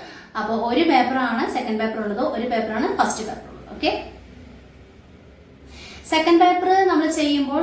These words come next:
സോഫ്റ്റ്വെയർ അല്ല, വേർഡ്, Microsoft Word ആണ് തരുന്നത്. അത് ടൂ തൗസൻഡ് സെവൻ തന്നെയാണ് തരുന്നതെന്ന് തോന്നുന്നു.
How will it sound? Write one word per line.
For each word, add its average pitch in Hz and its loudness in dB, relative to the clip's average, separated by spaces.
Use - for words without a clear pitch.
സോഫ്റ്റ്വെയർ 269 0
അല്ല, 262 2
വേർഡ്, 240 -2
Microsoft 262 -2
Word 240 4
ആണ് 247 0
തരുന്നത്. 202 0
അത് 359 -2
ടൂ 330 0
തൗസൻഡ് 330 2
സെവൻ 277 0
തന്നെയാണ് 240 0
തരുന്നതെന്ന് 202 0
തോന്നുന്നു. 190 -2